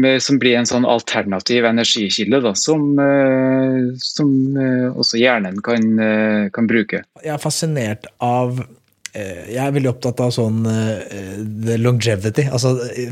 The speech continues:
Speaker 2: det finnes jo en, en hel bevegelse av mennesker som søker å på en måte optimere livet sitt med hensyn på å kunne leve og bli så gamle som mulig, da. Altså, hvor, hvor gammel kan menneskekroppen bli?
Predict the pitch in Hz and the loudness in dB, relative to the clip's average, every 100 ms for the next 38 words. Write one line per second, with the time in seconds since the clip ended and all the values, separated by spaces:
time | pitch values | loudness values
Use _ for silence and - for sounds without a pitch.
0 | - 127 131 120 - 135 135 131 127 123 | -8 -6 -2 -2 0 0 0 0 0 2
1 | 107 104 117 101 87 90 98 151 147 - | 0 0 0 0 -2 -4 -2 0 -2 -4
2 | 110 123 127 120 92 - 113 107 123 120 | -8 -4 -2 0 -2 -4 -6 -4 -4 -4
3 | - - - 135 110 - 107 113 123 - | -8 -10 -2 -2 -2 -6 -4 -2 -4 -4
4 | 107 120 - 120 110 92 92 113 120 120 | -6 -6 -4 -2 -2 -2 -2 -2 -2 -4
5 | 110 95 92 151 151 - 120 120 104 95 | -4 -4 -2 -4 -6 -6 -2 -2 -2 -6
6 | 90 98 104 110 101 85 101 101 - 107 | -8 -4 -2 0 0 -2 -4 -4 -4 -4
7 | 110 92 90 101 104 90 110 _ - 101 | -4 -4 -6 -6 -6 -6 -8 _ -12 -10
8 | 104 107 110 113 120 131 107 92 101 113 | -6 -4 -2 0 0 0 -2 -6 -6 -2
9 | 110 98 92 92 113 104 107 | -2 -4 -6 -6 -4 -2 0